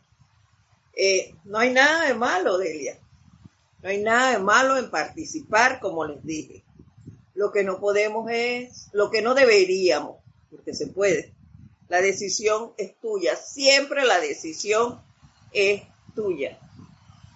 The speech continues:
No deberíamos dejarnos envolver, digamos, utilicemos esa palabra, envolver por ella, por ese afán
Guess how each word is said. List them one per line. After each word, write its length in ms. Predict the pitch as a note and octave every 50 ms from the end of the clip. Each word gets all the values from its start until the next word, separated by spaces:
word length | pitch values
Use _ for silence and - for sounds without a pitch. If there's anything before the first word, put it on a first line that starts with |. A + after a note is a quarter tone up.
| -
No 320 | - F#3+ G#3 A#3 C4 D4 D4+
deberíamos 1600 | D4+ C#4+ C4 B3 A3 A3 A3 B3+ C#4+ D4 C#4+ C#4 C4 B3+ B3 B3+ C4+ C#4 C#4+ C#4+ - - - - - - - - - - - -
dejarnos 920 | - F#3 F#3+ F#3+ F#3+ - B3 A#3+ A#3+ A#3+ A#3 A3+ A3+ B3 B3+ B3+ B3+ - _ _ _ _ _ _ _ _ _ _ _ _ _ _ _ _ _ - - -
envolver, 920 | - B3 B3 A#3 A3+ G#3+ A3 A3+ A3+ A3 A3 G3+ G3 A3+ A3 G3+ F#3 F3+
digamos, 500 | F3+ F#3 F#3 G3 F#3+ F#3+ G3 A3+ G#3+ G3 -
utilicemos 580 | _ - G3+ F#3+ F3+ F#3 - G#3 F#3 F#3+ A3 G#3
esa 220 | G3+ - G#3 G3
palabra, 420 | - F3 E3 D#3+ D#3 D3+ D#3 E3 F3+
envolver 800 | F#3+ F#3 F#3+ G3 G3+ G3 G3 F#3+ G#3+ B3 C#4 D4 D4 - - _ _ _ -
por 280 | - F#3+ F#3+ F#3 F3+ F3
ella, 680 | F#3+ F#3+ F#3+ F#3+ F#3 F3 D3 D3+ C3+ - - - - _ _ - _ _ _
por 160 | - G#3 G#3
ese 340 | G#3+ G#3+ - C4+ C#4 - - -
afán 720 | G3+ F#3+ F#3 - - - - B3 A#3 G#3+ F3 C#3 - -